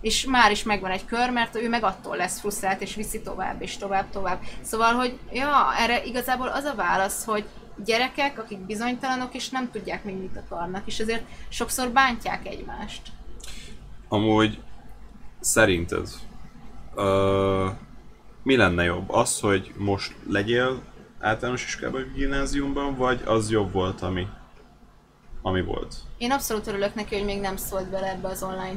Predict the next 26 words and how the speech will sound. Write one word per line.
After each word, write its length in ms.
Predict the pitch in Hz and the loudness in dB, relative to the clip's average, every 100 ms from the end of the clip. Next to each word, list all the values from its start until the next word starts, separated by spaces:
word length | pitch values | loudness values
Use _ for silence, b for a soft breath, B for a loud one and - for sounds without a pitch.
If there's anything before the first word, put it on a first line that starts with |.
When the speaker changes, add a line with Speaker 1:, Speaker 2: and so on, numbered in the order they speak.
| - | -6
Speaker 1:
tér. 220 | 196 196 - - - - - - - - - - - | -4 -4 -6 -16 -16 -14 -12 -12 -12 -14 -12 -14 -6
Öm, 540 | 220 208 208 214 214 202 - | 0 4 4 4 2 -2 -2
mert 360 | 233 233 240 - | 4 6 6 4
egyébként 440 | - 233 247 262 262 | 0 2 0 -2 0
most 220 | 262 - | 0 0
is 140 | 208 214 | -4 -2
látni 440 | 190 190 220 196 | -2 -4 -4 -2
ilyet, 280 | 196 190 190 - | 0 0 -2 -2
hogy, 300 | 196 190 190 | 0 -2 -4
ö, 760 | 190 190 190 190 - - - 208 | -6 -6 -6 -8 -14 -20 -16 -6
hogy 180 | 196 196 | -4 0
nem 180 | 220 214 | 0 0
tudom, 160 | 202 | -2
szomorú. 540 | 208 240 220 208 196 190 - | -2 -2 0 0 -2 -6 -4
T-, 120 | 226 - 240 | -6 -6 -10
tényleg 280 | 339 339 185 - | -4 -2 -2 -2
tegnap 300 | 214 190 214 | -2 -2 0
olvastam 360 | 202 208 - | 0 -2 -4
a 40 | 214 | -4
gyakori 300 | 214 220 220 | -4 -4 -4
kérdéseken 640 | 233 214 233 - 247 196 | -4 -2 -4 -4 -6 -4
egy 180 | 196 196 | -4 0
ilyen 320 | 202 214 208 - - - - - - | 0 0 -4 -12 -18 -18 -20 -20 -6
kérdést, 560 | 110 104 - 185 - - | -2 -2 -2 -6 -8 -4
hogy, 220 | 95 98 - - - - - - | -4 -4 -8 -20 -20 -20 -20 -8
hogy 260 | 202 196 | -2 -2